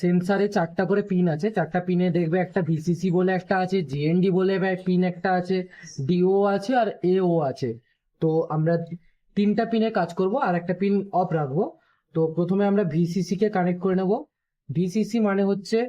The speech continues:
ভোল্টেজ দেওয়া। তো ভোল্টেজ পিনটা হচ্ছে এর ভিআইএন বলে একটা আছে, ওটা ফাইভ ভোল্ট বের হয়, মানে আমরা যেটা ইনপুট দিই ওটাই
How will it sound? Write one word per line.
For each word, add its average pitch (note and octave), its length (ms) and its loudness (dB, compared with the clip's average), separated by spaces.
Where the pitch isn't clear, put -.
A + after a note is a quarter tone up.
ভোল্টেজ F3+ 460 0
দেওয়া। D3+ 260 0
তো E3 80 0
ভোল্টেজ F3 440 0
পিনটা G3 420 0
হচ্ছে E3+ 340 -2
এর F#3 240 0
ভিআইএন F#3+ 1200 0
বলে F#3 180 2
একটা F3+ 260 -2
আছে, F3 340 -2
ওটা D3+ 220 0
ফাইভ F3+ 220 2
ভোল্ট G#3 240 2
বের D#3 240 0
হয়, A#2+ 160 -2
মানে C#3 200 -2
আমরা E3+ 220 2
যেটা G3 400 0
ইনপুট F#3+ 420 0
দিই G#3+ 380 0
ওটাই F#3+ 280 0